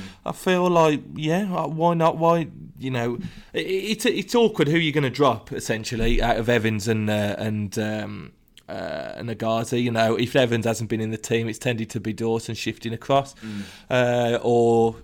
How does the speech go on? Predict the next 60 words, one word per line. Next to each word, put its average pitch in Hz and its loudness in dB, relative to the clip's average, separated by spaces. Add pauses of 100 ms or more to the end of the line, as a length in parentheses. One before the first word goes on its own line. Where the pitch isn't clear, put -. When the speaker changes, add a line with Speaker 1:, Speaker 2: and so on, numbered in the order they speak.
(140)
Speaker 1:
you 113 -10
know... 104 -8
They 110 -8
Speaker 2:
When 120 -2
they 143 0
go 147 -2
to 107 -10
five 147 -6
at - -16
the 87 -20
back, 95 -10
though, 104 -14
they 113 -8
did 120 -14
it 139 -8
against 127 -14
Bournemouth. 120 -10
Speaker 1:
Yeah, 190 4
yeah, 175 4
five 180 0
at 151 -2
the 160 0
back 120 -6
is 123 -6
a 127 -2
play 117 -4
that 117 -4
is, 113 -12
uh, 82 -10
that - -8
gives 110 0
him 110 0
a 107 -6
chance 110 -6
to - -10
play. 104 -4 (120)
You 175 0
know, 127 2 (160)
from 185 0
what 180 4
I've 160 4
seen, 143 6
the 120 2
footage 127 -2
that 135 2
I've 113 -2
seen 135 2
of 117 -2
him, 120 0
uh, 87 -4
uh, 82 -2 (120)
during 117 0
his 113 -8
international - -6
performances, 110 -6
he's 156 -6
been 180 -4
good. 214 0
So, 165 -4
Speaker 2:
Yeah. 98 -16